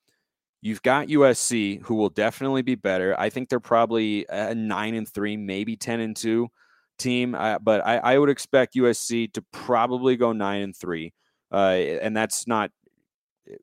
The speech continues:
that, that includes their non-conference schedule. That just kinda is, is how they feel right now, but we'll, we'll see what happens this season, of course. And then you have Oregon in the North,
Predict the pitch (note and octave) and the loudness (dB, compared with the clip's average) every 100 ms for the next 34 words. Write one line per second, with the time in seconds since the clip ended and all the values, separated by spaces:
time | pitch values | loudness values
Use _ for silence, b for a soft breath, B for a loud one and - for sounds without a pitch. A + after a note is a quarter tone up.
0 | - A#2 A#2+ C3+ B2+ A#2 B2+ A2+ A2 G#2+ | -6 0 2 4 4 4 2 2 2 0
1 | G2 G2+ E2+ - - C#2 E2+ A2+ C3 - | 0 -2 -6 -10 -10 -8 -4 -4 -4 -4
2 | C3+ B2+ G#2 A2 G2 A#2+ A2+ A#2 F#2 - | 0 0 0 -2 -6 -8 -2 -2 -2 -6
3 | - A#2 B2 C3+ A#2+ B2+ B2+ C#3 A#2 G#2 | -2 0 4 4 4 0 -2 0 0 2
4 | A2+ B2+ B2 C3+ C3+ A2+ G#2+ G2 G2+ F2+ | 0 -2 -2 0 2 2 0 -4 -8 -10
5 | F2 F#2+ E2+ F2+ F2+ - E2 F2+ - b | -12 -10 -10 -10 -14 -10 -6 -6 -8 b
6 | b b b b - B2 A#2+ A#2 A#2 A#2 | b b b b -2 2 2 2 2 0
7 | A2+ A2+ - F#2 - A2+ B2+ C#3+ C#3+ B2+ | -2 -8 -10 -10 -8 -2 0 4 4 4
8 | A2+ A#2 A#2 A#2 A#2 G#2+ G2 F#2+ | 4 4 4 0 -4 -4 -2 -4